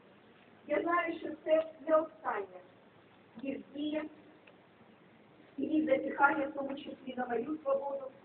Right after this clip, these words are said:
і на свободу тих людей, які сьогодні здатні боротися. Я знаю, що це не останнє.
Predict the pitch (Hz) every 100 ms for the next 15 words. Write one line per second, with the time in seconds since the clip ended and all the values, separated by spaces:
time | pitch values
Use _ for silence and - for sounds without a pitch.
0 | - 269 277 - 277 277 269 - - 311
1 | 311 320 320 311 311 - - 269 269 294
2 | - - 262 277 - - - - - -
3 | - - - 277 269 302 - - 539 453
4 | 403 - - 370 539 415 302 339 330 311
5 | - 277 277 277 - - 202